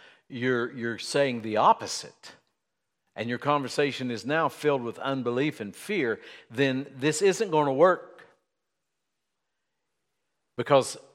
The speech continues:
saying the word means you don't say some other things. And I, I have been there,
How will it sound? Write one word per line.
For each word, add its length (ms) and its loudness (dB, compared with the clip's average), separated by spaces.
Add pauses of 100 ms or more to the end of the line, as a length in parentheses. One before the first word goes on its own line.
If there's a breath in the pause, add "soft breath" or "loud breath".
(140)
saying 580 6
the 80 2
word 440 4
means 340 -2
you 140 -4
don't 360 2
say 300 0
some 200 -6
other 200 -4
things. 640 -20 (1900)
And 160 2
I, 220 8
I 260 6
have 180 0
been 220 2
there, 380 2